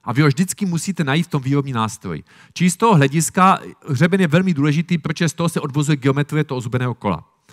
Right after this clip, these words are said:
Nicméně ozubený hřeben jako takový neexistuje u kuželových kol. U kuželových kol je ten hřeben nahrazen rovinným kolem. A když se podíváte, tak vlastně idea je podobná, jako, eh,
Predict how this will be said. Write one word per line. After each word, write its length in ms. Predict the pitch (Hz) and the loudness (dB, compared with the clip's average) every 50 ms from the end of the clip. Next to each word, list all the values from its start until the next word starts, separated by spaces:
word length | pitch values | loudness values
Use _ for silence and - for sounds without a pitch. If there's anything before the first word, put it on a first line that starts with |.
| - _ _ _ _ _ _ _ _ _ _ 156 | -20 _ _ _ _ _ _ _ _ _ _ 0
Nicméně 460 | 214 254 240 233 226 202 180 160 - | 0 2 2 2 0 0 0 0 0
ozubený 480 | - 170 156 185 214 214 226 220 196 | 0 2 2 4 4 4 4 4 4
hřeben 260 | 160 135 156 156 185 190 | 2 2 2 2 2 0
jako 220 | 196 196 185 156 | 0 0 -2 -2
takový 360 | - 165 160 - 190 185 180 | -2 -4 -4 -2 0 0 0
neexistuje 1040 | 160 151 160 - 165 135 117 151 156 - - - 143 139 131 117 110 113 143 175 165 - _ _ _ _ _ _ _ _ _ | 0 -2 -2 -2 -2 0 0 0 -2 -2 -4 -4 0 2 2 2 2 2 0 -2 -4 -8 _ _ _ _ _ _ _ _ _
u 100 | - 175 | -4 -4
kuželových 480 | - - 160 156 143 160 151 151 143 - | -2 0 0 0 2 2 2 2 2 0
kol. 320 | - 123 110 92 76 73 - - - _ _ _ _ _ _ _ _ _ _ _ - | -2 -4 -4 -4 -4 -8 -10 -16 -20 _ _ _ _ _ _ _ _ _ _ _ -8
U 100 | - 135 | -8 -4
kuželových 540 | - - 180 175 214 240 254 247 196 147 - | 0 0 0 2 2 0 2 2 2 0 0
kol 240 | - 175 190 196 | -2 0 2 4
je 80 | 196 196 | 4 2
ten 160 | 196 202 196 | 2 2 2
hřeben 440 | 165 135 120 151 165 160 196 190 170 | 2 2 2 2 2 2 2 2 2
nahrazen 420 | 156 143 156 170 175 160 180 175 | 2 2 4 2 2 2 2 2
rovinným 400 | 165 147 147 143 170 165 170 165 | 2 2 2 2 2 0 0 -2
kolem. 600 | - - 110 101 92 87 82 85 104 180 226 220 196 _ _ _ _ _ _ _ _ _ _ _ _ _ _ _ _ _ _ _ _ _ | -4 -4 -2 0 0 0 -2 -2 -4 -6 -10 -12 -14 _ _ _ _ _ _ _ _ _ _ _ _ _ _ _ _ _ _ _ _ _
A 100 | - 202 | -6 -4
když 160 | 208 147 175 - | -2 -2 -2 0
se 100 | 220 208 | -2 -2
podíváte, 680 | - - 151 139 143 160 151 160 160 165 165 - 196 | -2 -2 -2 -2 -2 0 2 4 4 4 2 0 -4
tak 200 | 190 - 180 156 | -4 -4 -4 -4
vlastně 340 | 143 156 160 156 - 196 170 | -2 -2 -2 -4 -4 -6 -6
idea 320 | - - 156 139 170 180 | -4 -2 0 2 2 2
je 100 | 202 190 | 2 2
podobná, 680 | - - 147 143 151 147 147 160 160 165 165 175 170 147 | 0 0 -2 -2 -2 -2 -2 0 0 2 2 2 2 2
jako, 560 | 156 151 151 151 - 175 175 180 175 - - | 2 0 0 0 -2 -2 0 0 0 -2 -6
eh, 40 | - | -10